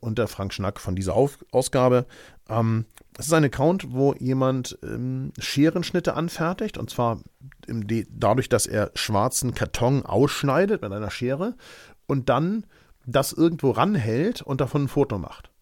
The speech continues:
Ja, was einfach geil ist. Also es sind halt einfach geile Fotos dabei. Der Kanal hat sicher nicht nötig, dass wir ihm jetzt folgen unbedingt, weil,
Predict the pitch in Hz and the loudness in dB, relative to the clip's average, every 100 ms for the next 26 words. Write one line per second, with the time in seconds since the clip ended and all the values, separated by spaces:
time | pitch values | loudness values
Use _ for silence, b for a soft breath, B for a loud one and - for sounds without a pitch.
0 | b b b 113 156 113 135 135 117 110 | b b b -4 -4 -4 -4 -4 -2 0
1 | 131 127 - - - 98 95 143 127 110 | 4 2 0 -10 -12 -10 -8 -6 -6 -6
2 | 131 147 - - 131 156 - - - 92 | -6 -6 -8 -4 0 0 -2 -6 -6 -4
3 | 87 120 B B 113 135 143 156 131 135 | -2 -4 B B -2 2 2 2 2 0
4 | 160 131 113 131 143 131 - 110 120 117 | 0 0 2 4 4 2 2 0 2 2
5 | 117 107 104 - - - 165 160 156 127 | 2 0 -2 -4 -14 0 4 4 2 0
6 | 127 117 123 113 107 110 | 0 0 -4 -2 -2 -2